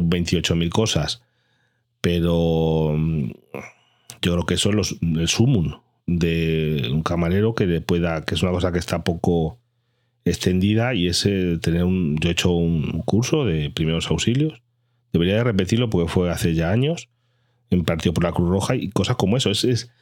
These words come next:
porque les gusta la reanimación y cositas de esas. Pero os digo, la maniobra de Hendrix, bien hecha, salva más vidas, porque no sabéis la cantidad de gente que puede morir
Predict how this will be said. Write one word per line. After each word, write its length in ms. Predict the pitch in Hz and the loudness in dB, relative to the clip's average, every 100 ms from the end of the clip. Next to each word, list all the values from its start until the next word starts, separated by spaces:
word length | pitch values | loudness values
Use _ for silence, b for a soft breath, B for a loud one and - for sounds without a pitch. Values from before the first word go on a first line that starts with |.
| b - | b -2
porque 180 | 98 | 0
les 80 | 113 | 2
gusta 240 | 139 151 139 | 2 0 0
la 180 | 123 | 0
reanimación 760 | 110 101 101 98 92 - 156 151 | 2 2 2 2 0 0 0 2
y 60 | 117 | 0
cositas 400 | 104 123 101 101 | 2 2 2 0
de 80 | |
esas. 300 | 151 110 90 _ _ _ _ | 0 -2 -4 _ _ _ _
Pero 200 | - 95 | 0 2
os 60 | 90 | 2
digo, 360 | 139 104 73 - _ _ _ _ - | 2 0 -2 -10 _ _ _ _ -2
la 160 | 95 90 | 0 2
maniobra 440 | 90 90 117 160 | 2 2 2 2
de 100 | 131 | 2
Hendrix, 640 | - 107 95 131 - - - | 2 2 2 0 -2 -8 -2
bien 260 | 92 101 92 | 0 2 2
hecha, 440 | 87 - 104 131 _ _ _ _ _ _ | 0 0 -2 -4 _ _ _ _ _ _
salva 480 | - - 117 120 143 | -4 0 2 2 2
más 240 | 117 110 92 | 2 2 2
vidas, 320 | 131 98 - | 0 2 -2
porque 280 | - 87 87 | -2 0 2
no 120 | 101 | 0
sabéis 280 | 117 113 117 | 0 0 0
la 100 | 117 | 0
cantidad 300 | 98 90 104 | 0 0 0
de 60 | 101 | 0
gente 520 | 107 110 127 131 - - | 0 0 0 -2 -6 -2
que 140 | 85 | -2
puede 280 | 87 101 117 | 0 0 2
morir 500 | 98 92 117 135 | 2 2 0 -4